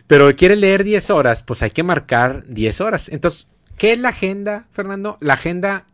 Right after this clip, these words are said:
indica en qué estás invirtiendo tu tiempo.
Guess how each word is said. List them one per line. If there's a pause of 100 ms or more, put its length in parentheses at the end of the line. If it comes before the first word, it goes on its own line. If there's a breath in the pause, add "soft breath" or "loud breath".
(240)
indica (180)
en
qué
estás
invirtiendo
tu
tiempo.